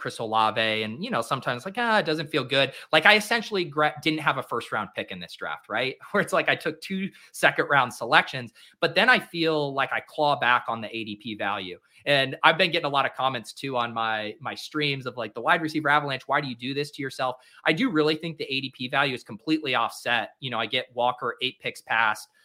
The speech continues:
uh, Aaron Jones eight picks past, DeAndre Swift seven or ten picks past. And so I do think if you're offsetting it there, it really is kind of, you know, six and a half dozen or the other.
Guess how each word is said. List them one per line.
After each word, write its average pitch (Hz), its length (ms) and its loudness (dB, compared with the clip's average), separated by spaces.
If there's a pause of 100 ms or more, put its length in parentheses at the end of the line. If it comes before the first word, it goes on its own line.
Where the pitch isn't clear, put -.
(140)
uh, 113 220 4
Aaron 131 240 -2
Jones 123 280 -2
eight 113 180 -8
picks - 180 -8
past, 110 300 -2
DeAndre 117 300 -4
Swift 113 420 -4
seven 107 440 -4 (140)
or 113 140 0
ten 117 260 -8
picks - 260 -12
past. - 440 -8
And 135 160 -8
so 127 300 2 (320)
I 151 100 6
do 160 220 -4
think 180 280 -6
if 147 140 -12
you're 139 180 -4
offsetting 135 680 -2 (320)
it 143 180 0
there, 135 240 4
it 135 140 -2
really 135 320 0
is 117 180 0
kind 113 300 -4
of, 107 200 -6 (120)
you 127 100 -12
know, 104 120 -8
six - 260 -12
and 123 40 -12
a 123 40 -8
half 110 180 -6
dozen 110 320 -4
or 98 100 -6
the 98 140 -6
other. 95 280 -8